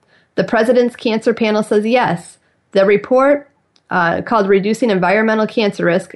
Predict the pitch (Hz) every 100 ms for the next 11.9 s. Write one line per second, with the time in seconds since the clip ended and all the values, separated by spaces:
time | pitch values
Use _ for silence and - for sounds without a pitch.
0 | - 196 - - 285 285 202 190 180 175
1 | 175 180 190 190 180 220 233 240 - 208
2 | 202 202 208 208 _ - 202 - 254 254
3 | 220 220 220 202 180 180 180 190 214 196
4 | 196 196 180 - - 214 220 190 190 190
5 | 180 214 202 - - 165 170 175 - -
6 | 208 214 220 240 214 214 220 185 185 185
7 | 190 185 226 185 165 175 180 - 214 202
8 | 196 180 165 147 - 110 - 147 190 _
9 | _ _ _ _ _ - 240 233 262 269
10 | 262 254 233 240 233 226 233 233 202 185
11 | 180 180 - 202 226 254 226 196 -